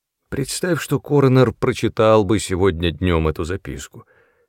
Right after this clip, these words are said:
«Тебе было бы тогда потруднее вывернуться, не так ли, Макс, старина?» сказал Фейвел. «Так почему же вы не встали и не дали ему ее?» спросил Максим. «Спокойно, дружище, спокойно.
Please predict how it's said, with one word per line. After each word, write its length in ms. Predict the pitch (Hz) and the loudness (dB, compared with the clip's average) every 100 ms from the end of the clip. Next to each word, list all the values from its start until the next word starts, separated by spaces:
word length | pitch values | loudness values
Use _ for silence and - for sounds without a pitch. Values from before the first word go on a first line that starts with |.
| _ _ _ _ _ _ _ _ _ _ | _ _ _ _ _ _ _ _ _ _
«Тебе 280 | - - - | -14 -8 -6
было 260 | 139 139 151 | -4 0 0
бы 140 | 139 | 0
тогда 300 | - 107 123 | 0 2 2
потруднее 640 | 143 - 139 95 110 135 139 | 2 0 0 2 4 4 4
вывернуться, 600 | 143 110 85 78 - 98 | 4 4 2 -2 -4 -6
не 140 | 120 | -4
так 320 | - 143 117 | 2 4 4
ли, 80 | 98 | 0
Макс, 480 | 80 71 67 - - | 0 0 -2 -8 -10
старина?» 540 | - 82 80 67 65 - _ _ _ _ _ _ | -6 -4 -2 -4 -8 -12 _ _ _ _ _ _
сказал 380 | - - 64 62 | -14 -8 -6 -8
Фейвел. 440 | - 60 60 80 _ _ _ _ _ _ _ _ _ _ _ _ _ _ _ _ - | -10 -12 -14 -18 _ _ _ _ _ _ _ _ _ _ _ _ _ _ _ _ -4
«Так 160 | 92 - | -2 0
почему 400 | 95 113 117 110 | -2 2 2 4
же 100 | 110 | 4
вы 120 | 113 | 4
не 100 | 101 | 2
встали 460 | - - 117 107 | 0 2 4 6
и 80 | 104 | 4
не 140 | 98 90 | 2 4
дали 320 | 113 110 90 | 4 4 4
ему 240 | 80 73 | 2 -2
ее?» 320 | 67 60 - - _ _ _ _ - | -6 -10 -16 -20 _ _ _ _ -20
спросил 500 | - 87 78 78 71 | -6 -4 -4 -4 -8
Максим. 480 | 76 - - 73 _ _ _ _ _ _ _ _ _ _ _ _ | -8 -12 -16 -18 _ _ _ _ _ _ _ _ _ _ _ _
«Спокойно, 880 | - - 160 - 180 165 139 117 107 | -12 -6 -6 -6 -2 2 2 2 2
дружище, 600 | 107 101 92 73 - - | 0 0 0 -2 -6 -12
спокойно. 800 | - - - 247 120 85 73 | -10 -12 -10 -6 -4 -4 -8